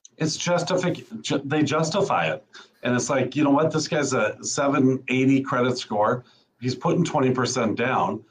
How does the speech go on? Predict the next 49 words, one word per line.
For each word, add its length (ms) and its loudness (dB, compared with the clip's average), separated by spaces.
I 60 2
mean, 180 4
we 140 4
know 280 2
this 180 0
is 100 -6
good. 260 0
They'll, 240 0
they'll 240 0
use, 320 2
like, 140 0
so 220 -2
that 240 0
appraisal, 520 0
which 220 -2
is 80 -8
pending, 520 0
but, 220 2
like, 180 0
an 160 0
acreage 580 0
or 220 2
a 60 2
lakeshore, 640 0
if 160 -4
it's 260 -4
not, 240 -2
like, 320 -2
say 220 0
it's 160 2
a 100 0
three 220 0
million 300 4
dollar 260 4
house 320 0
on 160 -2
Prior 320 2
Lake, 320 -2
you 80 2
know, 100 2
a 80 4
lot 300 4
of, 100 -2
there's 180 0
not 200 0
a 40 4
lot 280 2
of 60 0
stats 540 -2